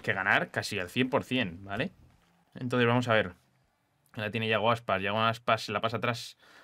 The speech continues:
a Bernabé. Bernabé que ahí la tiene para el señor Bucari. Bucari, cuidado, porque no tiene presión. Vale, vamos a seguir tocando.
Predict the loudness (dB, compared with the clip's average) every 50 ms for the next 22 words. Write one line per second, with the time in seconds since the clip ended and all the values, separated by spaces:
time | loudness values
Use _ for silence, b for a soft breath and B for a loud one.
0 | b b b 2 4 4 4 4 4 2 2 2 2 2 2 4 4 4 4 4
1 | 2 0 -2 -6 b b b b b b _ -2 0 0 0 2 0 0 2 2
2 | 0 0 0 2 2 2 2 0 -2 -4 _ -12 -10 -8 -6 -6 -6 -4 -4 -4
3 | -2 -2 0 0 0 0 -2 -4 _ _ _ -20 -12 -4 2 2 4 4 4 4
4 | 2 2 0 -4 -6 -6 -6 -4 -2 -2 -2 0 0 -2 -2 0 2 2 2 2
5 | 2 0 -4 -4 _ _ _ _ _ _ _ _ -14 -12 -8 -2 0 2 2 2
6 | 0 -2 0 0 2 2 2 2 0 -2 0 0 -2 -2 -2 -6 _ _ _ _
7 | _ _ _ _ _ _ _ -12 -10 -8 -2 0 0 0 0 0 -2 -2 -2 0
8 | 2 2 2 2 0 -6 -12 _ _ _ -16 -12 -12 -10 -10 -10 -10 -10 -10 -10
9 | -10 -10 -10 -10 -8 -8 -6 -4 -2 -2 -4 -4 -6 -10 -12